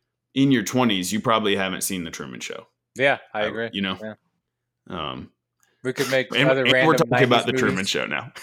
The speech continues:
Speaker 2: Yeah.
Speaker 1: <laughs>
Speaker 2: We could make other random nineties movie references, like Double Impact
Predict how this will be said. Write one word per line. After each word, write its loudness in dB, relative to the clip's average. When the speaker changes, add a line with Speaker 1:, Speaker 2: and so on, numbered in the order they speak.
Speaker 2:
Yeah. 2
Speaker 1:
<laughs> -6
Speaker 2:
We -4
could -2
make 2
other 2
random -2
nineties -2
movie -4
references, -4
like -6
Double 0
Impact -2